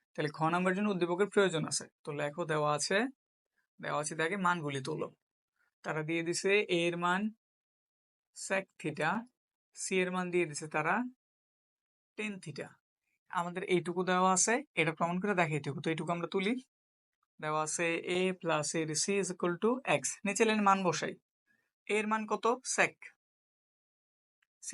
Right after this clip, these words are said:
এর মান কত? টেন। ওই পাশটাতে এক্স। তো sec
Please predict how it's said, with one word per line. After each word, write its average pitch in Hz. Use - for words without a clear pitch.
এর 220
মান 226
কত? 220
টেন। 190
ওই 180
পাশটাতে 190
এক্স। 139
তো -
sec 202